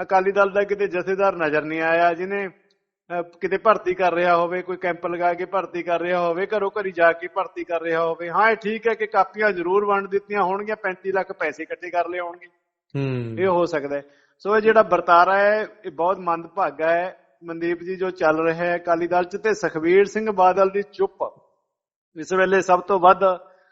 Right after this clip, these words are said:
Speaker 1: ਹੈਰਾਨੀਜਨਕ ਹੈ। ਨਹੀਂ ਹੋਣਾ, ਨਹੀਂ ਹੋਣਾ ਚਾਹੀਦਾ ਸੀ ਚੁੱਪ, ਉਹਨਾਂ ਨੂੰ ਬੋਲਣਾ ਚਾਹੀਦਾ ਸੀ ਇਸ ਵੇਲੇ, ਉਹਨਾਂ ਦਾ ਫਰਜ਼ ਬਣਦਾ ਬੋਲਣਾ ਤੇ ਸੱਚ ਦੇ ਨਾਲ ਖੜਨ। ਜਦੋਂ ਪਾਰਟੀ ਦੇ ਇੰਨੇ ਲੋਕ ਵਿਰੋਧ ਕਰ ਰਹੇ ਨੇ, ਯਾਰ, ਤੁਹਾਡੀ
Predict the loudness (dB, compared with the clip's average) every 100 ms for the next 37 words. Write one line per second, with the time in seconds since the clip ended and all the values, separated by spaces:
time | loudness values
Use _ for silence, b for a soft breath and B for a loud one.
0 | b 0 4 4 2 -2 -4 -6 -14 -12
1 | -8 -6 -4 -4 -2 -4 -6 -8 -6 -6
2 | -6 -6 -6 -8 -8 -8 -10 -14 -16 -12
3 | -10 -10 -6 0 2 4 2 0 -2 -4
4 | -6 -10 -16 -12 -8 -6 -6 -2 0 2
5 | 2 0 0 -2 -4 -6 -6 -12 -14 _
6 | _ _ _ -12 -4 2 2 2 -2 2
7 | 2 2 -2 -4 -4 -4 -2 0 0 -2
8 | -6 -4 -4 -4 -4 -2 -2 -2 -4 -2
9 | -4 -4 -4 -4 -6 -4 -4 -4 -6 -8